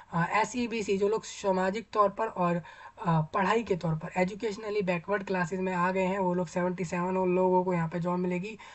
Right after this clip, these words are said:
अनुसूचित जाति वाले वन थर्टी सेवन लोग रहेंगे, अनुसूचित जनजाति वाले चालीस लोग होंगे। तो total आप वैकेंसी समझ सकते हो, number of post reserved disabled,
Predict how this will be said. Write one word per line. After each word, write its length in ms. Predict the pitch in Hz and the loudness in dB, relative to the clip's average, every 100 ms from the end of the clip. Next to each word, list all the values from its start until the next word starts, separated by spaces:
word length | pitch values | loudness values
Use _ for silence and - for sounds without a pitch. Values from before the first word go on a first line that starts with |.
| - | -6
अनुसूचित 540 | - 220 208 220 214 208 | -2 0 -2 -4 -4 0
जाति 480 | 185 180 175 214 202 | 2 2 2 -2 0
वाले 380 | 180 190 202 185 | 2 0 -2 -2
वन 180 | 190 180 | 0 0
थर्टी 440 | 180 175 165 190 | -4 -2 -4 -4
सेवन 280 | 175 175 190 | -2 0 2
लोग 220 | 196 190 | 2 2
रहेंगे, 340 | 180 175 196 - - - - | 2 0 -4 -12 -18 -8 -2
अनुसूचित 580 | 208 247 220 202 196 | 0 0 -2 -10 -2
जनजाति 640 | 214 190 190 196 202 196 220 | 2 2 2 0 0 -2 -2
वाले 380 | 190 202 208 - | 0 -2 -4 -6
चालीस 340 | 180 185 170 | -2 0 0
लोग 180 | 180 185 | 0 2
होंगे। 280 | 185 170 147 - - - | 2 0 -4 -12 -20 -8
तो 60 | |
total 240 | 180 202 208 | -2 0 2
आप 160 | 202 | 2
वैकेंसी 380 | 190 185 196 202 | 2 -2 -4 -4
समझ 260 | 202 202 202 | -4 -2 -2
सकते 260 | 196 208 | -4 -6
हो, 60 | 202 | -4
number 240 | 185 185 | -2 0
of 80 | 196 - 196 | -2 -2 0
post 260 | - - | 0 0
reserved 320 | 180 190 180 | -2 0 0
disabled, 420 | 175 180 185 190 | -2 0 2 2